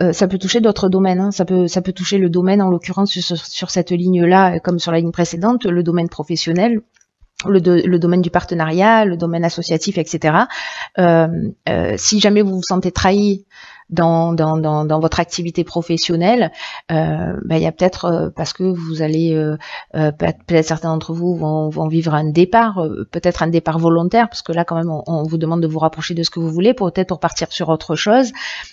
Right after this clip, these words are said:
euh, pour suivre votre passion. Euh, peut-être qu'il y a des gens, euh, justement qui vont se sentir, euh, peut-être, euh, trahis ou abandonnés, et cetera. Ou, ou, vous voyez. Euh, mais en tout cas, ici,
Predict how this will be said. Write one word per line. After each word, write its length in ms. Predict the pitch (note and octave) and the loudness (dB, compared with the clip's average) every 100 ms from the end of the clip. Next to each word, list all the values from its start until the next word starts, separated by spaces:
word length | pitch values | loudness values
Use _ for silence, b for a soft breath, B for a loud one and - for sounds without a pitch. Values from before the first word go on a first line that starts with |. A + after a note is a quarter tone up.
| B _ F#3 | B _ 2
euh, 220 | E3+ D#3+ | 2 2
pour 200 | F3 - | 0 -2
suivre 400 | - B3 G3 F#3 | 2 2 2 2
votre 260 | F3+ - | 2 0
passion. 640 | E3+ E3 E3 - A#3+ C4+ C4+ B B B - | 2 2 2 0 0 0 -4 B B B -2
Euh, 520 | E3 D#3+ D#3+ D#3 D3+ D#3 D3+ - - _ - - _ _ - | 2 2 0 -2 -4 -4 -6 -10 -20 _ -18 -18 _ _ -2
peut-être 160 | F#3 F#3 | 0 2
qu'il 80 | D#3+ | 2
y 20 | |
a 20 | |
des 140 | D#3+ | 4
gens, 320 | D#3+ F#3+ F#3+ E3+ | 2 2 0 0
euh, 300 | D#3 D#3 D#3 | -2 -2 -4
justement 380 | E3 E3+ F3+ | -4 -2 -2
qui 120 | F#3 E3 | -2 -2
vont 140 | D#3+ | -2
se 120 | E3 | -2
sentir, 540 | E3 D#3 - F3 F3 E3 | -4 -4 -2 0 0 0
euh, 440 | D#3 D3+ D3 C#3+ | 0 0 -2 -2
peut-être, 440 | - E3 E3+ - D#3+ | -6 -4 -4 -2 -4
euh, 240 | D#3+ D#3 | -2 -2
trahis 600 | - D#3 E3 A3+ C4 B3+ | -2 -2 0 2 2 2
ou 160 | G#3 E3+ | 2 2
abandonnés, 760 | E3 D#3+ D#3 D#3 E3+ G#3+ A3+ | 2 2 2 0 2 4 4
et 60 | F#3+ | 0
cetera. 400 | D3+ E3+ A3 B3 | -2 0 2 2
Ou, 320 | F3+ E3 - | 2 -2 -6
ou, 240 | D#3 D3+ C#3+ | -6 -6 -4
vous 60 | |
voyez. 320 | F3+ A3+ C#4 B B B B B | 2 2 2 B B B B B
Euh, 160 | F3+ E3+ G3 | 2 4 6
mais 140 | F#3+ | 6
en 100 | G3+ | 6
tout 120 | G#3 | 2
cas, 280 | A#3 C#4+ D4 - _ _ _ _ _ _ _ - | 2 2 0 -6 _ _ _ _ _ _ _ 2
ici, 400 | G3+ - C#4 | 2 6 4